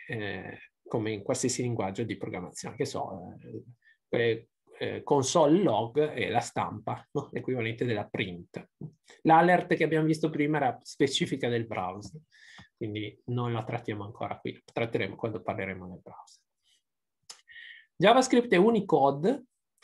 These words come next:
eh, quindi vuol dire che possiamo mettere anche i caratteri, diciamo così, non standard, strani, eh? Eh, i caratteri accentati,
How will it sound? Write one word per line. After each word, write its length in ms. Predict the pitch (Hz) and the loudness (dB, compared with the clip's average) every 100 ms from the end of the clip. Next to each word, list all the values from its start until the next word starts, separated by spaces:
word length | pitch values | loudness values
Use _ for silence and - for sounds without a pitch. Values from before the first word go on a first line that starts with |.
| - _ _ _ | -20 _ _ _
eh, 640 | - 151 147 147 143 139 - | 0 2 4 2 2 0 -4
quindi 600 | - 208 226 220 220 196 | -2 0 0 2 2 2
vuol 160 | 151 160 | 4 4
dire 180 | 165 180 | 4 2
che 80 | |
possiamo 340 | 160 151 165 160 | -2 -2 -2 0
mettere 300 | 160 160 147 | 0 0 -2
anche 200 | 151 175 | -2 -4
i 40 | |
caratteri, 640 | 170 139 139 - 143 127 | 0 0 -2 -2 -2 -2
diciamo 320 | 123 - 151 147 | -4 -4 -2 -2
così, 720 | 127 131 127 123 120 120 120 | 0 0 2 2 2 0 0
non 120 | 123 | -4
standard, 540 | 127 - 120 110 120 131 | -6 -2 0 0 -4 -6
strani, 540 | - 135 113 113 165 - - - | -2 0 0 0 -2 -4 -16 -6
eh? 220 | 147 - _ - - - _ _ | -6 -8 _ -20 -20 -20 _ _
Eh, 960 | - 139 131 131 127 123 120 113 120 123 | -2 2 4 2 2 0 2 2 0 -2
i 60 | |
caratteri 380 | 123 127 123 131 | 0 -2 0 0
accentati, 920 | 131 143 139 135 147 131 131 139 127 | 0 -2 -2 -2 -2 -2 0 -2 -2